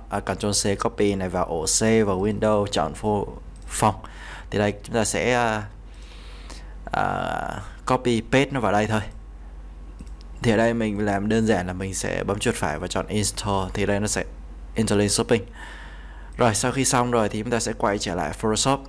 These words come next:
À, chúng ta sẽ tạo cái file mới để cho nó chắc ăn thì các bạn có thể, à, restart lại Photoshop ha.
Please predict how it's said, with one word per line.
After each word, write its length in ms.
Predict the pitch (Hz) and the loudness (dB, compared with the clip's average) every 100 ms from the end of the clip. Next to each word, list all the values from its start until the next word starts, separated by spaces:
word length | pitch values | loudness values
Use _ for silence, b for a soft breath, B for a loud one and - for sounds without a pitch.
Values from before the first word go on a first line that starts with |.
| - - | -12 -4
À, 180 | 104 | -2
chúng 160 | 98 117 | 0 0
ta 80 | 113 | 0
sẽ 140 | 110 | 0
tạo 240 | - 87 76 | 0 0 0
cái 180 | - 117 | -4 -2
file 260 | - 104 | 0 0
mới 320 | 101 107 143 - | 2 2 2 -2
để 200 | 104 82 | -2 0
cho 120 | 90 | 0
nó 40 | 123 | 0
chắc 180 | 160 - | 0 0
ăn 200 | 131 127 | -2 -2
thì 80 | |
các 80 | 113 | -2
bạn 100 | 127 | -2
có 60 | 127 | -2
thể, 200 | 110 80 | -2 0
à, 240 | 95 92 - B B B - | 0 -2 -4 B B B 2
restart 500 | 107 - - 104 107 | 4 4 4 4 4
lại 140 | 80 | 0
Photoshop 440 | - 110 107 131 | 0 2 2 2
ha. 120 | 131 | 2